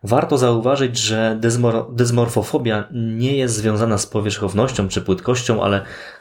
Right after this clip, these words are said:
jest to, mm, choroba psychiczna, która wymaga profesjonalnej opieki, takiej jak terapia poznawczo-behawioralna, leki przeciwdepresyjne, czy też połączenie,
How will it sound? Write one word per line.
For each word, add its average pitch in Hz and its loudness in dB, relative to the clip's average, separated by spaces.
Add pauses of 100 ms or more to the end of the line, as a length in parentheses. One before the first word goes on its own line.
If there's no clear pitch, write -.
jest - -4
to, - 0
mm, 110 -4
choroba 123 2
psychiczna, 117 -2
która 104 -4
wymaga 113 0
profesjonalnej 110 2
opieki, 98 -2 (360)
takiej 123 0
jak 98 0
terapia 95 0
poznawczo-behawioralna, 95 0
leki 117 0
przeciwdepresyjne, 104 0 (380)
czy - -8
też 107 2
połączenie, 101 0